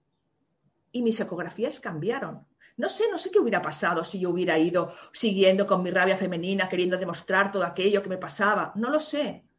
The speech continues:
pero yo cambié. ¿Y fue, fue placebo? Pues no lo sé. Pero yo te-, fu-, esta fue mi experiencia. Entonces, claro, cuando tú te das cuenta de que si tú te atiendes bien, es decir, sí que hay algo que,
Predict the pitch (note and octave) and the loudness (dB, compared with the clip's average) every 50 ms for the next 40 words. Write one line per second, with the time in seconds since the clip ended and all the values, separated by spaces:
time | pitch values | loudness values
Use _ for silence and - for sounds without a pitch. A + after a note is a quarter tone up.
0 | _ _ _ _ _ A3+ G#3 G3+ G#3+ B3 B3 - D4+ C#4+ C4 A3+ F#3+ G3+ G#3 G#3 | _ _ _ _ _ 2 2 4 4 2 0 0 0 0 2 2 2 2 0 0
1 | G3+ E3 - - - _ _ _ _ _ _ _ _ _ _ _ _ _ _ _ | -2 -4 -6 -8 -16 _ _ _ _ _ _ _ _ _ _ _ _ _ _ _
2 | _ _ _ _ - A#3 - A#3 D4 C#4 - - F4+ F4 F4+ E4+ E4+ - - F4+ | _ _ _ _ -6 -4 0 0 0 0 0 0 -2 0 2 0 0 0 0 -2
3 | F#4+ D#4+ A3 E3+ D#3+ - - F#3+ F#3 - G#3 C#4 F4+ E4 - - - C#4 C#4 G#3 | 0 2 0 0 -2 -4 -6 -8 -8 -6 -4 -4 -2 -2 -2 -2 -2 -4 -4 -2
4 | D#3+ D3 C#3+ - _ _ _ _ _ _ _ _ - A#3 G3+ F#3+ G3 A3 C4 - | -4 -6 -10 -14 _ _ _ _ _ _ _ _ 2 4 4 6 6 4 4 2
5 | - A3 A3+ - - A#3+ - - A#3 C#4 - - F4 - C#4 C#4+ G4+ C#4 A3 - | 0 -4 -6 -4 -2 -4 2 4 4 4 4 2 -2 0 0 0 0 0 -2 -2
6 | - - - F#3 D#3+ E3 E3 D#3 D#3 D3+ - - D3+ D3 D3+ - - - - - | -4 -4 -2 -2 0 0 0 -2 -4 -6 -6 -6 -6 -6 -6 -8 -14 -20 -20 -20
7 | - - - - F#3+ F#3 G#3 B3 C#4+ C#4 - - D4 D4+ C4 - A3 G3+ G3 F#3+ | -20 -20 -12 -10 -6 -2 0 2 2 0 0 0 0 0 2 2 2 2 2 0
8 | F#3+ A#3 A3+ C4+ E4 E4+ D#4+ - - - - B3+ C#4+ D#4 E4 D#4 - F3+ D#3 D3 | -2 -2 -4 -2 0 0 0 -2 -4 -6 -4 -2 0 0 0 -2 -2 -4 -4 -6
9 | - - - - - _ - F3+ G3 F#3+ F#3+ - F3+ E3+ - - F#3 D3+ A3 A#3+ | -8 -12 -20 -20 -20 _ -2 0 0 0 0 0 -4 -4 -4 -8 -8 -6 -6 -2
10 | - D#4+ D4+ D4+ - A3+ A#3 C4+ D4 D#4+ C#4 G#3 F3 E3 - E3+ F3+ G3 A3 A#3 | 2 2 2 2 2 0 0 2 2 2 2 0 0 -2 -2 -4 -2 2 4 4
11 | A3+ G3+ - - G3+ B3 A#3+ A#3 A#3 G#3 - - D4+ D4+ - E4+ E4 D#4+ C#4+ C#4+ | 4 2 0 -2 0 0 0 0 0 -2 -2 0 -2 0 2 2 2 4 4 4
12 | C#4+ C#4 A3 G3+ G3 G3 - G#3 F#3 - - - | 2 2 2 2 0 2 2 2 2 2 0 -8